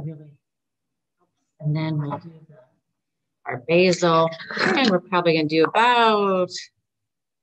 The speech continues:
uh, about a good teaspoon in there.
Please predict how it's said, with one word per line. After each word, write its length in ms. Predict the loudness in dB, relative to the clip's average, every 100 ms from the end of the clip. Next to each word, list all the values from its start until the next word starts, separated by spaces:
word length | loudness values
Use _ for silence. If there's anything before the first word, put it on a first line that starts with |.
| _ _ _ _ -10 -4
uh, 240 | -4 -4 -8
about 180 | -8 -6
a 80 | -4
good 260 | -6 -8 -8
teaspoon 480 | -10 -10 -10 -16 -16
in 140 | -16
there. 180 | -16 -18